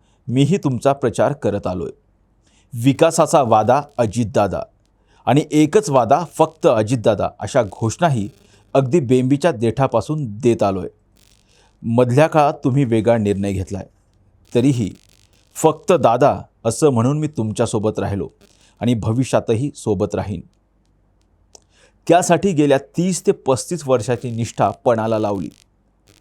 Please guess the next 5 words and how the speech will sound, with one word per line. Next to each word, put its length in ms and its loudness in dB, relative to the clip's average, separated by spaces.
पण 120 2
तुमच्यासोबत 680 0
निष्ठेने 480 0
राहिलो, 480 2
लढलो, 540 2